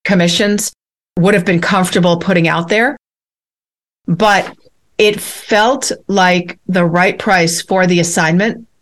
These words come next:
So I don't think it was a high price. I think my old self, who was afraid to ask for what I was worth, would have said, "Gee, you're gonna ask for that?" And I thought, ironically, the fact that I would consider that possibly a high price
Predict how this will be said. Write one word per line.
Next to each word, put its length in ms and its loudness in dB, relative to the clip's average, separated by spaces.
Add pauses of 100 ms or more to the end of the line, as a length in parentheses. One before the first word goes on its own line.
So 520 2
I 80 0
don't 300 0
think 140 0
it 80 0
was 120 -2
a 40 0
high 160 2
price. 480 0
I 100 -2
think 260 -4
my 220 0
old 260 -2
self, 340 0
who 160 0
was 360 0
afraid 440 0
to 120 -2
ask 280 -2
for 120 -2
what 120 2
I 60 2
was 220 -2
worth, 420 -2 (500)
would 180 2
have 100 2
said, 280 0
"Gee, 300 0
you're 180 0
gonna 160 2
ask 300 -2
for 120 -4
that?" 440 0 (420)
And 140 -2
I 100 0
thought, 380 -2 (400)
ironically, 640 0
the 100 2
fact 360 -2
that 300 -2 (100)
I 160 2
would 200 -2
consider 460 0
that 260 -2
possibly 520 0
a 80 2
high 220 0
price 560 -2